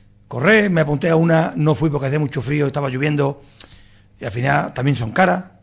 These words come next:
también son caras. Al final una carrera, a mí en Cáceres, por ejemplo, que es donde más carreras hay en Extremadura, te sale por ciento y pico de euros cada vez que vaya a una carrera. A mí es cualquiera, ¿eh?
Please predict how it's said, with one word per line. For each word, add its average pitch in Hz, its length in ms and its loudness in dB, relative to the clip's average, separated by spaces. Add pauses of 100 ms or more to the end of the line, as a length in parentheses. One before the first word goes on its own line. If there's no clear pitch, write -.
(340)
también 107 220 -14
son 92 100 -10
caras. 147 360 -6
Al 113 60 -18
final 101 200 -10
una 117 120 -8
carrera, 123 500 -6 (540)
a 123 100 -4
mí 139 140 0
en 127 140 -4
Cáceres, 135 380 -6
por 131 100 -6
ejemplo, 135 380 -4 (120)
que 123 80 -12
es 120 40 -10
donde 123 160 -6
más 127 120 -4
carreras 123 340 -6
hay 139 120 -6
en 139 80 -8
Extremadura, 127 540 -6 (800)
te 127 120 -12
sale 127 220 -6
por 131 140 -10
ciento 170 180 -6
y 127 40 -10
pico 123 180 -8
de 117 60 -6
euros 117 280 -8 (320)
cada 120 140 -10
vez 117 80 -6
que 117 60 -8
vaya 117 140 -6
a - 20 -8
una 117 100 -8
carrera. 127 520 -8
A 110 80 -14
mí 107 160 -6
es 165 60 -2
cualquiera, 123 480 -6
¿eh? 185 120 -8